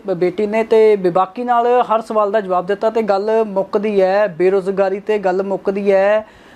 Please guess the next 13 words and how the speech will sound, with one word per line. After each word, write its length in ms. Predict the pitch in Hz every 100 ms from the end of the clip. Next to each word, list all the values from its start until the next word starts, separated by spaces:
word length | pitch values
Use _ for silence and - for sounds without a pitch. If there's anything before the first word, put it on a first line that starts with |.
| - -
ਪੜ੍ਹਾਈ 280 | 269 226
ਦੇ 100 | 220
ਉੱਤੇ, 300 | 254 254 262
ਗੱਲ 220 | 262 240 240
ਮੁੱਕਦੀ 420 | 233 220 226 254
ਹੈ 80 | 254
ਸਿਹਤ 300 | 226 269 269
ਸੇਵਾਵਾਂ 360 | 220 190 185
ਉੱਤੇ, 220 | 185 180
ਤੇ 140 | 220 247
ਗੱਲ 240 | 214 226
ਮੁੱਕਦੀ 500 | 233 214 240 226 233
ਹੈ 280 | 208 208 226